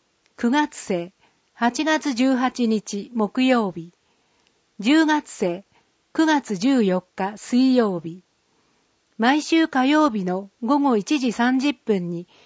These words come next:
見学会を開催しています。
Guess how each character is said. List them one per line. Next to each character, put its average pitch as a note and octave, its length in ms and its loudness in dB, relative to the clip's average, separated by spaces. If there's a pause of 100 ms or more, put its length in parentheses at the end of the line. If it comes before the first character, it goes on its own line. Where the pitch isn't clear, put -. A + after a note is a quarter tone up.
(220)
見 C#4 200 2
学 D#4 240 -2
会 G#3+ 240 0
を F3+ 120 -2
開 A3 220 0
催 G3+ 240 -4
し - 80 -12
て F#3 120 -2
い F3 100 -4
ま E3 160 -10
す。 - 180 -20